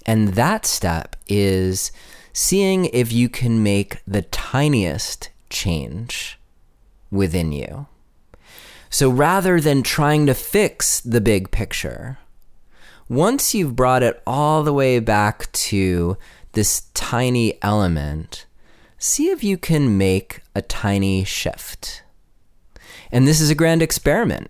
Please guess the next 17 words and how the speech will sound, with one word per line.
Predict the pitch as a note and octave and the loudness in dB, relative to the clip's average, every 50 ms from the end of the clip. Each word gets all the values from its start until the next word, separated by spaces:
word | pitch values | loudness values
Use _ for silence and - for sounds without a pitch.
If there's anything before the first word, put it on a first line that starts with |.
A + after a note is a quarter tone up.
| - - - | -16 -12 -6
right? | D#2+ E2+ A#2 E3 - - | -2 -2 0 0 -2 -4
It's | G2 - - | -4 -2 -2
an | A2 G#2+ | -2 0
experiment | - - - - C3+ C3+ D3 D3 C#3 A#2 G#2 - | 0 -2 -2 0 2 4 4 4 4 2 0 -2
for | - - G#2 G2 | -2 -2 0 2
you | F#2+ F2+ F2+ F2+ | 2 2 2 0
to | D#2+ G2 | 0 0
see, | - - - - A#2+ G#2+ G2 F2+ F2 F2+ - - - - - - - | -2 -2 0 0 2 2 2 2 0 -2 -4 -8 -16 -20 -20 -12 -4
one, | - F#2+ B2 E3 D3+ A2 G#2 G#2 G#2 | 0 2 4 4 4 2 2 0 -2
can | - A2 G2 G2 | 0 0 0 2
you | F#2+ F#2+ | 2 2
identify | F2+ F2 F2 E2 F2 D#2+ E2 D#2+ - - - B1+ C2 | 2 2 2 2 0 0 0 0 -2 -4 -6 -6 -4
it? | E2 B2 D#3 - _ - - _ _ _ _ _ - - - | -4 -4 -6 -6 _ -16 -20 _ _ _ _ _ -20 -18 -10
What's | - F2+ - - - | -6 -6 -4 -4 -4
this | - G2+ F#2+ - | -2 -2 -2 -2
tiny | - - - G2 F#2 F#2 F#2 F#2 | -4 -4 -4 -2 -2 -2 -2 -4
thing? | - - - G2+ G#2 F#2 D2+ C2+ D2 G#2 | -4 -4 -2 -2 -2 -2 -2 -4 -8 -10